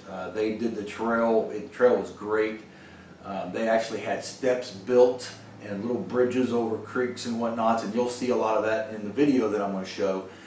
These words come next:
And it's basically just clips and takes that I took on my camera. Now, unfortunately, most of the way up, it was raining pretty steadily on us, and I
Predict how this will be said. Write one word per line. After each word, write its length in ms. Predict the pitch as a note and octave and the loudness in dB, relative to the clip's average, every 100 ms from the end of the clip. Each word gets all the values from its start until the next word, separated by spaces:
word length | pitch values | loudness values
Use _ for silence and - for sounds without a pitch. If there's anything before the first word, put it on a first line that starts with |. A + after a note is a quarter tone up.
| - - | -20 -12
And 340 | G#2+ G#2 G2 G#2 | -8 -6 -6 -6
it's 140 | A2+ | -2
basically 440 | - E3+ D#3+ D#3+ | 4 4 6 4
just 580 | D3 D3 C#3+ - - - | 8 6 6 -2 -10 -12
clips 400 | - E3 E3+ - | 0 4 4 4
and 160 | C3+ - | -2 0
takes 320 | C#3+ C#3 - | 0 0 0
that 140 | C3 | 4
I 180 | B2+ B2+ | 6 6
took 320 | - C3+ C3 | 4 2 2
on 240 | - A#2+ A2+ | 2 2 4
my 140 | G#2 | 0
camera. 440 | - C3 C3 G#2 F#2+ | -2 -2 0 0 -2
Now, 180 | G#2 G#2 | -2 -4
unfortunately, 960 | G#2 E3 E3 - D3 C3 C3 B2+ A2+ | 6 8 8 6 0 4 4 4 0
most 340 | B2 D3 F#3+ - | 6 8 8 4
of 160 | E3 | 0
the 80 | D3 | 4
way 340 | C3+ B2+ - - | 8 6 6 0
up, 400 | D3+ - - - - - - - - | 0 2 0 -10 -20 -20 -20 -20 -6
it 180 | C3+ A2+ | -2 -2
was 140 | G2+ | -4
raining 480 | G2 A#2 C#3+ B2 A2 | -4 0 2 0 -2
pretty 280 | C3 C3 - | 0 0 -2
steadily 520 | - E3+ D3 F2 F2 | 0 0 0 -4 -8
on 220 | E2 E2+ | -8 -8
us, 240 | - - - - - - | -10 -14 -18 -20 -20 -14
and 280 | A#2 A2 G#2 | -6 -4 0
I 260 | A#2 G#2 | 4 4